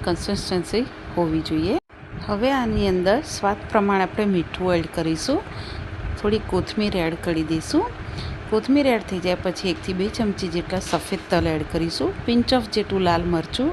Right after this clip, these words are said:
અને pinch of જેટલું હળદર પાવડર એડ કરીશું. હવે બેટરમાં સરસ રીતે મસાલાને મિક્સ કરી લેવાનું છે. અહીંયા મસાલાનું પ્રમાણ તમારે બહુ જ ઓછું રાખવાનું. અહીંયા આપણું આ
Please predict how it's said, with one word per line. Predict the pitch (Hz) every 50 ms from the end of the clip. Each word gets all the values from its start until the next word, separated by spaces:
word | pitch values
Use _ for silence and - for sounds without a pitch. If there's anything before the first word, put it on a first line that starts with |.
| - -
અને | 202 202 202 180 -
pinch | 220 208 202 - 254
of | 254 - - 196
જેટલું | 190 - - 202 226 302 349 - - - - - - - -
હળદર | 180 175 175 190 196 208 -
પાવડર | 196 180 165 175 180 170
એડ | 165 160 160 156 -
કરીશું. | 170 156 156 160 156 - 269 359 - - - - - - - - -
હવે | 190 190 254 262 240
બેટરમાં | 240 214 202 - 220 220 220 220 220 -
સરસ | - 196 196 202 190 -
રીતે | 196 202 190 - 202 196 180
મસાલાને | 170 - - 190 175 180 180 180 220 247 226
મિક્સ | 185 160 - - - -
કરી | - 170 156 160 151 156
લેવાનું | 151 151 151 156 160 156 -
છે. | - 262 320 392 - - - - - - -
અહીંયા | 214 226 254 269 269 262
મસાલાનું | 240 - 247 233 233 233 233 226 233 226 -
પ્રમાણ | 226 214 202 202 208 208 202 214
તમારે | 202 202 202 196 196 190 185
બહુ | 180 175 190 196
જ | 180 175
ઓછું | 165 156 156 - 185 170
રાખવાનું. | 165 156 - - 165 180 262 349 - - - - - - - - _ - - - - - - - - -
અહીંયા | 202 208 233 262 269
આપણું | 254 240 - 240 240 233
આ | 226 220